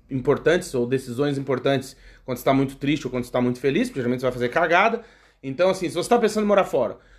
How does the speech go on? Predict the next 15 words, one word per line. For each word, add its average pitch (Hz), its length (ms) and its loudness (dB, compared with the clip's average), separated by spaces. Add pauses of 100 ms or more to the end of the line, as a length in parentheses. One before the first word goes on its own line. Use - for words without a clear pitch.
tá 180 140 4
ansioso, 170 300 2
tá 180 80 4
nervoso, 147 520 0
ah, 190 240 6
guerra, 160 340 2
assiste 165 280 -8
televisão 170 320 -2
o 160 40 0
dia 170 140 -6
inteiro, 208 340 2
não 233 240 -2
tome 269 220 0
nenhuma 240 200 0
decisão 202 580 -2